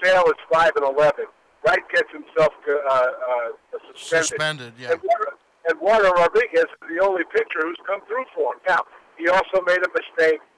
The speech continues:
Speaker 1: of, of vast, uh, misjudgment of the relief pitcher thing.
Speaker 2: Yeah.
Speaker 1: I wouldn't have given Craig Kimbrel the money, uh, but there had to be somebody else that you could bring in here and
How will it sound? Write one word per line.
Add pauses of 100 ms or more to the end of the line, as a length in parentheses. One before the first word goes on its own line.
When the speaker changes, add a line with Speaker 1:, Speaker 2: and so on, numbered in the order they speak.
(380)
Speaker 1:
of, (180)
of (180)
vast, (400)
uh, (200)
misjudgment (180)
of (100)
the (160)
relief (120)
pitcher
thing. (260)
Speaker 2:
Yeah.
Speaker 1:
I
wouldn't
have
given
Craig (120)
Kimbrel
the
money, (480)
uh, (180)
but
there
had
to
be (180)
somebody
else (560)
that
you
could
bring
in
here
and